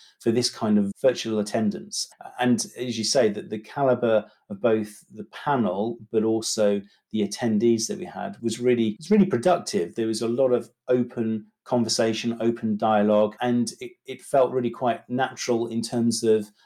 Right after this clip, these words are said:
a conversation and in terms of an event. And I think that's really what is important when you're putting these virtual events together, because there isn't a shortage of organisations putting together these kind of virtual panel sessions now. But really,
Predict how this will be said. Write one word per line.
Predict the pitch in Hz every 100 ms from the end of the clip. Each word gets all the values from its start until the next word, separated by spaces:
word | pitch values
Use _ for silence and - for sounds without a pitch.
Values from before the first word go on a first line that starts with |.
| _ -
a |
conversation | - 131 110 104 123 117 113 117 113
and | 110
in | 107
terms | 120 110 101
of | 107
an | 107
event. | 101 127 98 -
And | 117
I |
think | 165 151
that's | 123 127
really | 147 139 120
what | 117 - - - - _ -
is | 113
important | 110 104 - 131 101 98
when | 104
you're | 104
putting | 107 110
these | 107 101
virtual | 110 104 107
events | 107 104 -
together, | 101 127 98
because | - 113 107 - - - _ -
there | 117 143
isn't | 170 147
a | 127
shortage | - 147 131 104 90 90 - - 107
of | 101 98 - _ _ _
organisations | 123 117 113 107 110 104 - 98 98
putting | - 123 110
together | 101 98 117 104 101
these | 95 101 98
kind | - 104 98
of | 95 -
virtual | 107 104 - 101
panel | - 117 101
sessions | 98 98 - - 95 -
now. | 90 87 87
But | 107
really, | 135 147 110 92